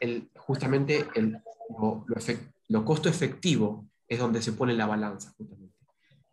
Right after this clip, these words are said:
Para un paciente que tiene, que tiene una indicación quirúrgica clara y la, la, la cirugía se puede realizar con una buena morbilidad, la intervención quirúrgica siempre sigue siendo la primera opción.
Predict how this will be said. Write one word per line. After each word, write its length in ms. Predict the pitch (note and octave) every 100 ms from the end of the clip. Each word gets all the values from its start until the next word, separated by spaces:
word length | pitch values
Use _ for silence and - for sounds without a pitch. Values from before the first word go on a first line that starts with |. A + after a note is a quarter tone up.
| -
Para 160 | A2+ C3
un 60 |
paciente 360 | C#3+ D3+ D3+ D3
que 120 | B2
tiene, 480 | B2 C3 B2+ B2 - _ _ _ _
que 120 | A#2+
tiene 160 | A2 B2+
una 100 | B2
indicación 300 | A2 A2 B2
quirúrgica 280 | C3 B2+ B2+
clara 280 | - F#3 D3+
y 80 | A2+
la, 240 | A2 G#2+ -
la, 340 | A2+ A2+ A2+ -
la 180 | A2+ A2
cirugía 400 | - A#2+ - E3+
se 120 | D3+
puede 200 | A2 C#3+
realizar 520 | B2+ A#2+ - A2+ E3+ F#3 - G#3
con 140 | A#2 A#2+
una 140 | A#2+
buena 320 | A#2 C3+ G3
morbilidad, 540 | F#3 D#3 A#2+ A2+ G2+ E2+
la 840 | - - - - - - A#2 A2
intervención 380 | - G#2+ A2+ C#3
quirúrgica 260 | C#3+ C#3 C3
siempre 300 | E3 D#3+ D#3
sigue 280 | - C#3 C3+
siendo 200 | D3 C#3
la 140 | C3
primera 240 | B2 A#2 A#2
opción. 480 | A2 - G#2 -